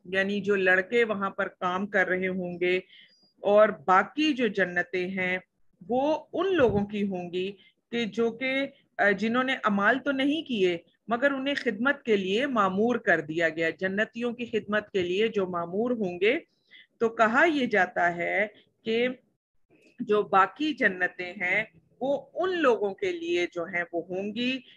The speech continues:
कि जिन्होंने अमाल नहीं किए लेकिन वो खिदमत पर मामूर थे। इसी तरह हम थोड़ा सा देख लें कि दुनिया में जब हम अपने लिए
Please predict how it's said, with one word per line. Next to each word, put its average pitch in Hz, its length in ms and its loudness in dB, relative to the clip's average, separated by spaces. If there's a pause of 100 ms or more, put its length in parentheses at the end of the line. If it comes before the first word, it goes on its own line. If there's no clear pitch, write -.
(200)
कि 220 280 4
जिन्होंने 247 640 0
अमाल 185 520 0
नहीं 180 280 -6
किए 208 340 -2
लेकिन 180 380 -6
वो 180 100 -6
खिदमत 196 500 -4
पर 165 180 -2
मामूर 151 440 -4 (120)
थे। 147 140 -6 (720)
इसी 359 260 2
तरह 247 260 4
हम 220 460 4
थोड़ा 214 300 2
सा 226 140 -2
देख 202 380 -2
लें 190 220 -4
कि 202 140 -4
दुनिया 190 400 -2
में 240 120 -2
जब 196 200 0
हम 202 140 -2
अपने 190 340 -6
लिए 185 400 0